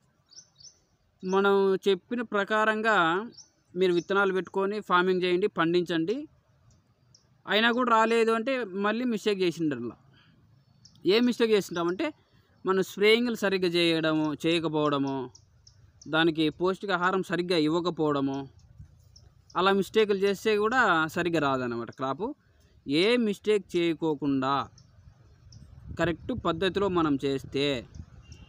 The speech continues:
హండ్రెడ్కు హండ్రెడ్ పర్సెంట్ మొక్కకు ఏం అందియాలో అదంతా అందిస్తే,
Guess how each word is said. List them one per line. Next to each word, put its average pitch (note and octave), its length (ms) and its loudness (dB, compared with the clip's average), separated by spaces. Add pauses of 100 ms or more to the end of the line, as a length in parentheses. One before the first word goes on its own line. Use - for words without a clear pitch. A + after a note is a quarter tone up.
హండ్రెడ్కు G3 380 0
హండ్రెడ్ F3+ 300 -2
పర్సెంట్ F3+ 360 -4
మొక్కకు F#3 460 -4
ఏం E3 240 2
అందియాలో E3 420 2
అదంతా D3+ 340 0
అందిస్తే, D3 640 0